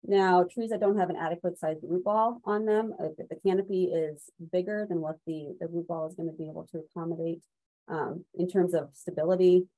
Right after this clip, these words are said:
then you would wanna provide some supplemental, uh, support for that tree while it's getting established and while the root system is getting, um,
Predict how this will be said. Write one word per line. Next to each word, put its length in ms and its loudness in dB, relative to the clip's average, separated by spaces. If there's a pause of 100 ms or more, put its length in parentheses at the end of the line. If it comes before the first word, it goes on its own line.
(440)
then 140 6
you 60 2
would 100 2
wanna 220 4
provide 340 -4
some 140 -4
supplemental, 800 -4
uh, 140 -6
support 500 -4
for 140 -6
that 260 -4
tree 260 -8
while 640 0
it's 140 -10
getting 240 -4
established 600 -10
and 80 -2
while 160 0
the 100 -6
root 220 -4
system 360 -10
is 160 -10
getting, 400 -8 (200)
um, 320 -10